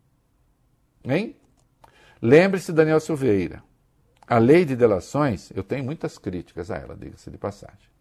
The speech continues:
lei doze mil oitocentos e cinquenta. Acho que ela tem ali muitos problemas. Mas, de qualquer modo, tem uma coisa correta, né? Uma delação, Bob Furuia, só pode ser feita pra cima, não pode ser feita pra baixo.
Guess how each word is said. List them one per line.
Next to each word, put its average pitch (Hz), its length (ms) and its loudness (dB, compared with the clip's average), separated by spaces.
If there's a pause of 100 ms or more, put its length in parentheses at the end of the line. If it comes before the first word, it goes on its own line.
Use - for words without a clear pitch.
(120)
lei 87 260 -10 (140)
doze 85 220 -12
mil 90 140 -8
oitocentos 101 300 -12
e - 60 -16
cinquenta. - 440 -20 (1080)
Acho - 120 -20
que - 60 -14
ela 82 100 -10
tem 90 200 -10
ali 85 160 -10
muitos 92 200 -14
problemas. - 380 -10 (460)
Mas, 240 200 2
de 208 60 -2
qualquer 131 280 0
modo, 120 400 0
tem 139 180 -8
uma 165 160 -8
coisa 151 280 -4
correta, 117 560 -4 (760)
né? 90 200 -14 (680)
Uma 240 160 2
delação, 131 800 2 (300)
Bob 107 280 -2
Furuia, 95 360 -4
só - 160 -2
pode - 240 0
ser 185 100 -4
feita 175 240 -4
pra 208 220 -4
cima, 113 320 -8
não 87 80 -14
pode 90 140 -4
ser - 60 -16
feita 117 160 -12
pra 165 140 -4
baixo. 101 280 -8